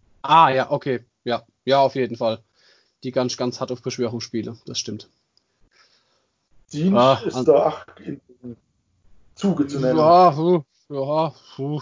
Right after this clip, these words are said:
Speaker 1: ja. Ja, aber halt, hm, ja, aber als
Speaker 2: Also,
Speaker 1: reine
Speaker 2: natürlich
Speaker 1: beschwörungslastige Armee, f-, ja, schwierig.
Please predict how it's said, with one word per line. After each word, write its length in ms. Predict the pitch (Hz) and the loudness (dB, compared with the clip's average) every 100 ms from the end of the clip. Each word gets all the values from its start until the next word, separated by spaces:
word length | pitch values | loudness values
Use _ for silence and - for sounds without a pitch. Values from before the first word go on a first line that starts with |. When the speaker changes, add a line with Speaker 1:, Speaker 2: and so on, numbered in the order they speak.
| - | -6
Speaker 1:
ja. 440 | 120 127 139 131 _ _ _ _ _ _ - - - - | -2 0 0 -2 _ _ _ _ _ _ -20 -20 -20 -4
Ja, 360 | 110 127 127 | 0 2 0
aber 260 | 131 135 139 | -2 0 2
halt, 260 | 175 160 - _ _ _ - | 2 0 -6 _ _ _ -10
hm, 340 | 139 160 160 - _ _ _ _ _ _ - - _ - _ _ _ _ 156 _ _ - | -4 -2 -2 -6 _ _ _ _ _ _ -20 -20 _ -20 _ _ _ _ _ _ _ -16
ja, 580 | 127 120 135 147 139 - _ _ _ _ _ _ _ - | -14 -10 -6 -4 -6 -10 _ _ _ _ _ _ _ -12
aber 180 | 127 127 | 0 2
als 120 | 156 | 4
Speaker 2:
Also, 120 | 151 | 4
Speaker 1:
reine 240 | 135 170 | 4 2
Speaker 2:
natürlich 220 | 175 160 - | 0 -2 2
Speaker 1:
beschwörungslastige 1000 | 185 175 170 170 - 160 - 156 - 151 | 2 2 -4 -8 -6 -6 -6 -8 -6 -6
Armee, 280 | 147 143 160 | -4 -2 -4
f-, 520 | - - - - 151 | -4 -20 -20 -18 -10
ja, 560 | 151 160 151 165 175 165 | -6 -2 -2 0 -2 -2
schwierig. 760 | - 160 170 165 135 - - | -4 0 0 2 -2 -4 -12